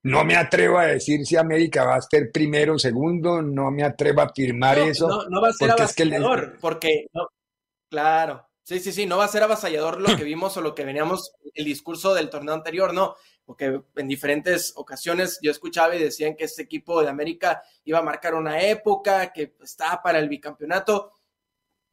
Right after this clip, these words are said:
Speaker 2: Tranquilos, hay que llevarlo de poco a poco. Esta América obviamente siempre va a ser candidato con esta clase de jugadores, porque plantel tiene, y si lo vemos línea por línea, tiene grandes jugadores,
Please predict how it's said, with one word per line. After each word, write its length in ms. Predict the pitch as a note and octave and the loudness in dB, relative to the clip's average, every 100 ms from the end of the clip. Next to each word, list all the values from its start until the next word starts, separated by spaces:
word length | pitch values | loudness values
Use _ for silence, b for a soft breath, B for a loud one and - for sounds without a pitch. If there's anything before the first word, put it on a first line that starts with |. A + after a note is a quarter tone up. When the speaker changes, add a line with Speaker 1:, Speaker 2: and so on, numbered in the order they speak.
| _ - | _ -10
Speaker 2:
Tranquilos, 500 | D3 C#3 B3+ A#3 F3 | -8 -4 0 0 -2
hay 100 | F3 | 0
que 120 | G#3 | 2
llevarlo 360 | G#3+ G#3 G#3+ | 4 2 2
de 80 | G#3 | 0
poco 260 | - F#3+ G#3 | -2 -6 -4
a 60 | G#3 | 0
poco. 360 | B3+ B3+ D3+ | 0 0 -6
Esta 180 | D3+ G3 | -2 -2
América 320 | G3+ G#3+ G#3 | 0 0 0
obviamente 320 | F#3+ G3+ G3+ | -2 -2 -4
siempre 400 | F#3+ F#3+ G3 G3+ | -6 -4 -4 0
va 60 | F3 | 0
a 40 | E3+ | 0
ser 180 | F3 | -4
candidato 480 | F3 D#3 D3+ D#3+ - | -6 -2 0 0 -2
con 160 | D#3 D3 | -4 -4
esta 260 | D#3 F3 | -4 -6
clase 300 | E3+ D3+ D3+ | -4 -4 -2
de 60 | D#3 | -6
jugadores, 580 | F#3 - D3+ E3+ A3 - b b | -8 -8 -2 0 0 -4 b b
porque 340 | F3 E3+ E3+ E3+ | -4 -4 -4 -10
plantel 680 | - E3 D3 C#3 F#3+ A3 | -6 -2 -2 -2 -4 -4
tiene, 440 | - F3+ G3 A3+ A3+ | -4 -2 2 0 0
y 120 | D#3 | -8
si 120 | D#3+ | -6
lo 100 | D3 | -2
vemos 320 | D3 E3+ D3+ | 0 0 -2
línea 380 | C#3+ D#3+ G3 G#3 | -2 -2 0 0
por 140 | D#3+ C#3 | -2 -4
línea, 380 | D#3+ G3+ A#3 A#3 B _ | -2 0 0 -4 B _
tiene 240 | D#3+ G#3 | -4 -2
grandes 360 | G3 F#3 A#3 A#3+ | 0 0 0 -4
jugadores, 720 | F#3+ D#3+ D3 A3+ A3 - - | -4 -2 0 2 0 -2 -10